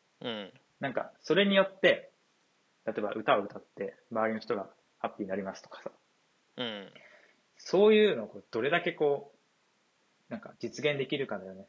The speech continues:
Speaker 2: だから一番いいのって、目の前で困ってる人、隣で困ってる人、一番近くにいる人のために何か一つ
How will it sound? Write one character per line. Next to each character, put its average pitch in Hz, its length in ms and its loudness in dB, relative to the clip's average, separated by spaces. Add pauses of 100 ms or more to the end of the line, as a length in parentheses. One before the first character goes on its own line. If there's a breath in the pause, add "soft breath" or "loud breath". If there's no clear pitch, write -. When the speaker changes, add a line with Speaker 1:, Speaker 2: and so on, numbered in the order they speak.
Speaker 2:
だ 139 80 -2
か 135 60 2
ら 127 60 2
一 160 140 -4
番 185 160 6
い 202 40 2
い - 20 2
の 139 80 0
っ - 100 -8
て、 117 320 0
目 127 140 0
の 143 80 -2
前 156 200 6
で 127 60 -2
困 110 220 -2
っ 110 100 -14
て 107 100 -8
る 101 60 -6
人、 101 160 -10
隣 104 300 -2
で 107 80 0
困 110 180 -2
っ 110 100 -4
て 104 80 -6
る 98 60 -10
人、 107 100 -12
一 - 140 -12
番 127 140 0
近 131 180 -2
く - 80 -10
に 101 80 -10
い - 20 -20
る 95 60 -20
人 - 240 -20 (680 soft breath)
の 127 520 0
た 123 100 4
め 123 140 2
に 107 100 -4
何 120 240 4
か 95 200 -4
一 - 180 -6
つ - 220 -14